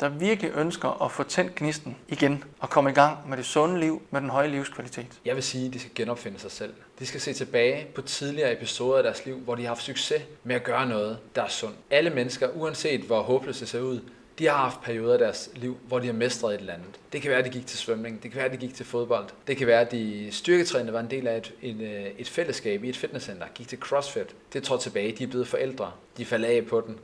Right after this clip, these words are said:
Speaker 2: men de vil gerne tilbage igen. Så det handler om på en eller anden måde, i stedet for at tro, at vi nu skal finde på det hele forfra, så skal vi gå ind og finde ud af, hvad har jeg tidligere gjort, der gav mig energi? Hvem gjorde jeg det sammen med? Hvad skal der til for at komme i gang? Så det handler om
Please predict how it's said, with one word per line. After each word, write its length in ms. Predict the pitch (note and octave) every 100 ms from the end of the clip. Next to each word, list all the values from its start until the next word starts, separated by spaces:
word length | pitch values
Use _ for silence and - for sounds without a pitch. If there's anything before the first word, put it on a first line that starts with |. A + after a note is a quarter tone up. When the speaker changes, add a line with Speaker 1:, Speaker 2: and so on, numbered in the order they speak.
| -
Speaker 2:
men 100 | A#2+
de 60 | A2+
vil 100 | A2+
gerne 220 | A2+ A2
tilbage 340 | A#2+ - G#2 A2
igen. 180 | G2+ F#2+ -
Så 100 | -
det 80 | A#2
handler 180 | D3+ D#3+
om 100 | C#3
på 80 |
en 20 | D3+
eller 100 | C#3+
anden 100 | B2
måde, 280 | B2 C#3 -
i 40 |
stedet 300 | C3+ - D#3+
for 80 | -
at 100 | C#3+
tro, 260 | - - D#3
at 80 | A2
vi 60 | A#2
nu 140 | D3
skal 220 | D#3+ - C3+
finde 200 | C3 A#2+
på 140 | B2
det 80 | G#2+
hele 220 | A#2 C3+
forfra, 600 | B2+ - D3+ - G#2 D#2+ - - - -
så 120 | - B2
skal 120 | C3
vi 60 |
gå 60 | C3+
ind 80 | C#3
og 80 | A#2+
finde 180 | B2
ud 60 | B2+
af, 140 | A2 F#2 -
hvad 180 | A#2+ C#3
har 140 | C#3+
jeg 100 | B2
tidligere 300 | - C3 B2+
gjort, 320 | - A2+ G#2
der 60 | G#2
gav 180 | G2+ G2
mig 100 | F2+
energi? 380 | F2 - G2+ - -
Hvem 240 | - C3+ B2
gjorde 180 | A2+
jeg 80 | A2
det 80 | A2
sammen 340 | - D3+ C3+
med? 200 | G2+ G2+ A2 -
Hvad 180 | - A#2
skal 180 | -
der 60 | A#2+
til 180 | A#2 A#2
for 120 | A#2
at 60 | G#2
komme 200 | G#2 G2+
i 20 |
gang? 200 | G#2 G2 - -
Så 120 | -
det 80 | A2
handler 220 | C3 C#3+
om 140 | B2